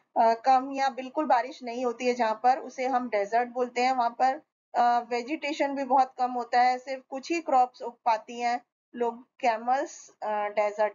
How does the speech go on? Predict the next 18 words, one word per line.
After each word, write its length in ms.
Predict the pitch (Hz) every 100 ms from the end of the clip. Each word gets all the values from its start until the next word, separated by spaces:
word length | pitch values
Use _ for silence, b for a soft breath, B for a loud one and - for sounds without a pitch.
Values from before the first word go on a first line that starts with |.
| 214
में 100 | 214
रखते 300 | 190 _ 220
हैं। 360 | 247 226 220 330 _ _ _ _ _ -
आइलैंड, 640 | 254 277 277 247 208 175 160 _ _ _ _ _ _ _ _ -
island 680 | 247 269 294 302 311 311 302
a 20 | -
part 260 | 247 262 285 -
of 80 | 311
land 640 | 302 254 254 254 294 320
surrounded 440 | 277 240 247 277 247
by 200 | 254 269
water, 360 | 247 220 214 202
जिसके 280 | 233 233 254
चारों 260 | 247 226
तरफ 160 | 240 247
पानी 280 | 240 220 240
रहता 280 | 233 226 233
है 280 | 226 233